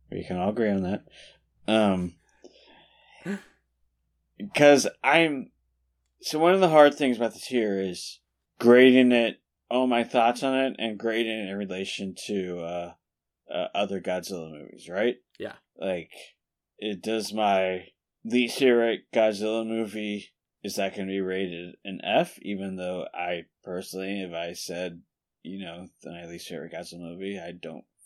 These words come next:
Speaker 1: feel it would be an F, right? Is it, how much is it in relation to other movies, and how much is it in what I feel the movie is overall?
Speaker 2: That makes a lot of sense, yeah. Like, if I was just to do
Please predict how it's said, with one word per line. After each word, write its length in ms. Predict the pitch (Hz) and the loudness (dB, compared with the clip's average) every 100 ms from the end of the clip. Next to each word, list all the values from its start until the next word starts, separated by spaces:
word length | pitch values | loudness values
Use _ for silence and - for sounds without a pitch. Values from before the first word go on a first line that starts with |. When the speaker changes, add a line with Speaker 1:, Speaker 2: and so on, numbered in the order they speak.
| _ | _
Speaker 1:
feel 280 | 95 85 90 | -10 -8 -10
it 40 | |
would 100 | 85 | -12
be 100 | 85 | -14
an 140 | 85 57 | -12 -8
F, 320 | 117 - - | -8 -10 -12
right? 280 | - 98 123 - - - - _ | -8 -6 -6 -8 -20 -20 -20 _
Is 280 | - - 85 | -20 -18 -14
it, 180 | 87 - _ _ _ _ _ | -14 -16 _ _ _ _ _
how 140 | - 131 | 2 4
much 220 | 131 131 | 4 0
is 120 | 117 | -2
it 180 | 123 104 | -2 -2
in 160 | 107 104 | -4 -6
relation 520 | 101 101 101 - 101 | -4 -2 -2 -4 -6
to 160 | - 92 | -6 -6
other 160 | 95 | -6
movies, 460 | 95 90 92 92 90 | -6 -6 -6 -6 -8
and 120 | 95 | -10
how 220 | 95 92 | -4 -4
much 280 | 90 87 - | -4 -10 -10
is 200 | 90 90 | -12 -10
it 200 | 90 - _ | -10 -12 _
in 340 | 90 85 85 - _ _ _ _ | -16 -16 -16 -20 _ _ _ _
what 320 | - 98 104 90 | -14 -4 -2 0
I 120 | 101 | -4
feel 280 | - 104 92 | -2 -2 -2
the 100 | 95 | -4
movie 320 | 90 85 87 | -8 -6 -6
is 160 | 92 85 | -6 -8
overall? 520 | 90 85 87 73 - _ | -12 -10 -10 -10 -14 _
Speaker 2:
That 140 | 131 135 | -8 -8
makes 180 | 123 | -8
a 60 | 123 | -8
lot 160 | 110 104 | -8 -8
of 60 | |
sense, 280 | - - - | -14 -18 -14
yeah. 200 | 95 - - | -14 -14 -10
Like, 160 | 131 127 | -10 -6
if 100 | 143 | -2
I 80 | |
was 180 | 143 123 | -2 -2
just 400 | - - 147 - - | -8 -6 -4 -4 -8
to 80 | |
do 480 | 120 120 117 117 113 | -6 -4 -4 -4 -8